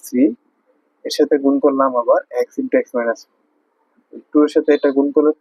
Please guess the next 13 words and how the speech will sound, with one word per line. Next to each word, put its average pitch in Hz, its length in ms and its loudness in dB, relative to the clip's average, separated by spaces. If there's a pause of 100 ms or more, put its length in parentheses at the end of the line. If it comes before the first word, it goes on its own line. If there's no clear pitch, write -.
two 160 120 2 (140)
x - 40 -20 (100)
into 156 220 -2
x - 20 -18 (120)
minus 143 280 -4
four, 139 160 -2 (100)
আর 123 60 -8 (240)
নিচে 127 260 -4
যদি 147 160 4 (120)
গুণ 139 180 2
করে 143 180 -2
একটু - 200 -12
সাজিয়ে 143 360 2